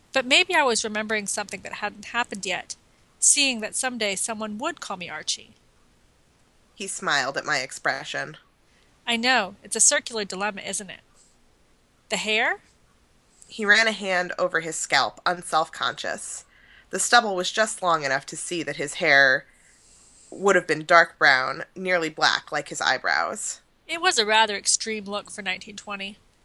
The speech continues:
Speaker 1: A little too early for me to have been a skinhead, thank heavens. My best guess is disease or bad behavior.
Speaker 2: "Bad behavior?" I asked. He shrugged.
Speaker 1: "I might have been in prison."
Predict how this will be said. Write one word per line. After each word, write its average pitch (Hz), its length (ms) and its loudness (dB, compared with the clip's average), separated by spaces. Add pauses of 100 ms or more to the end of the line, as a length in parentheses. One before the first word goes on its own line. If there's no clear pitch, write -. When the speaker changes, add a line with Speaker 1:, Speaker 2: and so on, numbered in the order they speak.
(240)
Speaker 1:
A 233 60 -8
little 330 220 2
too - 140 0
early 240 380 0
for 208 120 -6
me 202 120 -8
to 196 80 -2
have 190 100 -8
been 202 140 -8
a - 20 -8
skinhead, 226 480 -2
thank 190 200 -4
heavens. 190 420 -8 (400)
My 254 80 4
best 302 280 4
guess 247 220 4
is 202 60 -4
disease 220 420 -4
or 190 60 -4
bad 190 260 0
behavior. 196 500 -8 (1300)
Speaker 2:
"Bad 160 240 4
behavior?" 175 720 -2 (100)
I 247 100 0
asked. 254 560 0 (380)
He 175 140 -10
shrugged. 95 580 -4 (500)
Speaker 1:
"I 202 80 -8
might 196 200 0
have 220 100 -2
been 190 100 -2
in 190 120 -10
prison." 214 520 -6